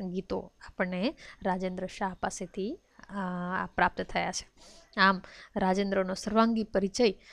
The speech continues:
છંદોબદ્ધ કૃતિઓમાં સહજપણે થાય છે અને રાજેન્દ્રની છંદોબદ્ધ કૃતિઓમાં એક જાતની પ્રૌઢી અને પરિપક્વતા જોવા મળે છે. એમના તેમજ નવીન નવીનતર કવિતા માત્રના ગીતો વિશે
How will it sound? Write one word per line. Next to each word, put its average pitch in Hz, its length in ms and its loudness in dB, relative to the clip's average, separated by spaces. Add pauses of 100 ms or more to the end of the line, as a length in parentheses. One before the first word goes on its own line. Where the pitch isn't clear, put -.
(260)
છંદોબદ્ધ 233 1040 6
કૃતિઓમાં 214 560 0
સહજપણે 208 600 2
થાય 185 260 -2
છે - 320 -2 (340)
અને 190 640 -4 (300)
રાજેન્દ્રની 190 680 2
છંદોબદ્ધ 240 560 2
કૃતિઓમાં 196 640 -2
એક 226 280 8
જાતની 196 480 0 (160)
પ્રૌઢી 208 420 4 (340)
અને 190 320 -2 (160)
પરિપક્વતા 190 680 2
જોવા 180 260 -6
મળે 175 260 -6
છે. - 240 -8 (680)
એમના 202 580 6 (220)
તેમજ 220 480 6
નવીન 226 440 6
નવીનતર 247 500 2
કવિતા 208 420 0
માત્રના 190 560 -2
ગીતો 190 360 0
વિશે 196 560 0